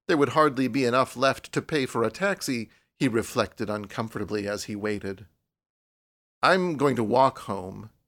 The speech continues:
he said gruffly when she joined him. "I'd like to walk,"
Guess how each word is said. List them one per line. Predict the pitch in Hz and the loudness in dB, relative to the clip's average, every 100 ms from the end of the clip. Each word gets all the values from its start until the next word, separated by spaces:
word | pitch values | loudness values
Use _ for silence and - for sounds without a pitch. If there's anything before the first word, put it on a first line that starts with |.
| _ - | _ -8
he | 120 | -4
said | 123 101 | -2 -2
gruffly | 98 117 95 110 107 113 | -2 -2 -2 -8 -10 -8
when | 117 113 | -6 -6
she | - 107 | -6 -6
joined | 110 104 98 | -4 -6 -6
him. | 104 110 110 _ _ _ _ - | -8 -8 -12 _ _ _ _ -6
"I'd | 277 269 | -6 -2
like | 160 - | -4 -2
to | |
walk," | 123 117 143 _ | -2 -2 -4 _